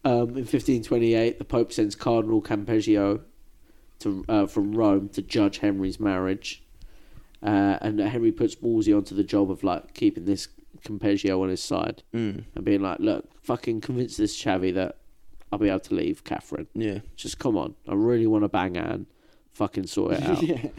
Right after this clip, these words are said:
Speaker 1: Henry's even sending letters to Campeggio as himself, trying to convince him. Like, "Come on, bruv. Have you seen this chick?
Speaker 2: <laughs>
Speaker 1: Everyone in court has seen this chick, and I ain't even had a glimpse, bruv."
Speaker 2: Yeah, true.
Speaker 1: You gotta hook a brother up.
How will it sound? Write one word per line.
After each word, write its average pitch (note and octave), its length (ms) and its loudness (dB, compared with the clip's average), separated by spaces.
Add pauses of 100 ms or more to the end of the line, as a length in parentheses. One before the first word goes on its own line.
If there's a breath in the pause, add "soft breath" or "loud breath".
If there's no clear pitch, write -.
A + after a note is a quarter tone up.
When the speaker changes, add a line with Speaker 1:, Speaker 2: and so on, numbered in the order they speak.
(600 loud breath)
Speaker 1:
Henry's C#3 340 6
even C3 280 4
sending A2+ 400 0
letters A2 300 2
to - 120 -4
Campeggio A2 480 2
as G#2 80 4
himself, A2 460 0
trying G#2+ 180 0
to A2+ 60 -2
convince G#2 420 0
him. G#2+ 300 0
Like, G2+ 280 0
"Come A2+ 260 0
on, F2+ 240 -2
bruv. F#2 300 -2 (280)
Have A2 120 -12
you B2+ 100 -4
seen D3 300 6
this A#2+ 260 -2
chick? C#3 340 0
Speaker 2:
<laughs> C#4+ 800 2
Speaker 1:
Everyone D3 340 4
in B2+ 140 -4
court C3+ 300 6
has A#2 120 -2
seen G#2+ 220 4
this G#2 160 0
chick, - 260 -2
and A#2 80 2
I B2 120 0
ain't A#2+ 100 0
even A2+ 220 2
had G#2+ 160 4
a G#2+ 60 4
glimpse, A#2+ 600 0
bruv." - 460 -4 (180)
Speaker 2:
Yeah, A2+ 240 0
true. G#2+ 340 -2 (160)
Speaker 1:
You A#2+ 120 -4
gotta A#2+ 220 4
hook - 280 -4
a A#2 80 2
brother G#2+ 420 0
up. - 320 -2